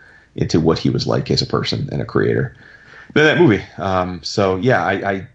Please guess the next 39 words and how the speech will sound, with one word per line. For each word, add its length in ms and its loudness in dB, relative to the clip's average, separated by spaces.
I, 20 -10
uh, 480 -6
give 260 2
a, 280 0
a, 640 -6
a, 20 -12
a 40 -12
C, 380 4
a 40 4
solid 360 0
C 360 0
for 580 0
Blues 320 0
for 300 2
Lady 280 2
Day 400 2
and 180 -2
an 180 -2
A 260 0
plus 380 -2
for 400 -4
Basquiat, 600 -2
which 180 -8
is, 120 -2
uh, 120 0
the 100 4
official 280 4
title 220 2
is 80 -4
Basquiat, 520 0
a 40 -8
graphic 440 -6
novel. 440 -6
And 260 -2
I 120 -2
don't 140 0
even 140 0
know 80 4
who 60 2